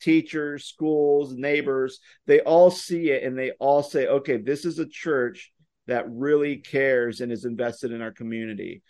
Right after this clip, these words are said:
And I think when you kind of get that repertoire, then there's a lot of great things that can happen when people start recognizing the church. People may start wanting to try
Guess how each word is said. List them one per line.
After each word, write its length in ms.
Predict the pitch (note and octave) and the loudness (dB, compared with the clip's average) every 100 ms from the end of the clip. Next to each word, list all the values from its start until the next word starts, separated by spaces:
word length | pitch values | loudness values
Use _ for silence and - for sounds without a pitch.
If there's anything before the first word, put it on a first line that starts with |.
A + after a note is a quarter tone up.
| _ _ - | _ _ -8
And 100 | C3 | -4
I 60 | |
think 300 | C3 E3 D#3+ | -4 -2 -4
when 200 | D3+ D3 | -4 -4
you 300 | C3+ E3+ F3 - | -2 -4 -4 -8
kind 240 | E3 D#3+ | -6 -4
of 100 | D3 | -4
get 260 | B2+ D#3 - | -4 -4 -2
that 280 | B2+ C#3 - | 0 0 -2
repertoire, 640 | C3+ D3+ D3+ - E3 D#3 D#3+ | -2 -2 -2 -6 -4 -2 -2
then 200 | C#3+ C3+ | -2 -2
there's 200 | C#3+ D3+ | -2 0
a 40 | |
lot 440 | B2+ B2 C3+ C#3 C#3+ | 0 0 -2 -2 -4
of 100 | A2+ | -6
great 320 | A#2+ C3 - _ - | -4 -4 -4 _ -2
things 680 | C3 C3 A#2 A2 G#2+ - _ _ _ _ _ | 0 0 -2 -6 -12 -20 _ _ _ _ _
that 220 | B2+ B2+ C3 | -2 0 -2
can 120 | A#2+ | -6
happen 840 | A2+ C3+ C#3+ - A#2+ A2+ A2 A2 - _ _ _ | -2 0 0 -2 -4 -4 -6 -12 -20 _ _ _
when 680 | A#2 A#2+ B2 A#2+ A#2+ A#2+ A#2 | -6 -2 -2 -2 -4 -6 -10
people 380 | - D3 D3 C#3+ | -4 -4 0 -4
start 320 | - C3+ A#2+ | -2 -2 -2
recognizing 640 | B2+ C3+ C#3+ C3+ C3+ C3 C3 | -2 -2 -2 -4 -4 -6 -10
the 100 | C3 | -12
church. 460 | - C3+ C3 B2+ | -6 -4 -4 -6
People 280 | - B2 B2 | -10 -10 -8
may 200 | A#2+ B2 | -8 -8
start 360 | A#2+ B2+ B2 - | -10 -8 -8 -6
wanting 280 | B2 B2 A2 | -8 -8 -10
to 80 | |
try 300 | G#2+ C3 B2 | -10 -6 -6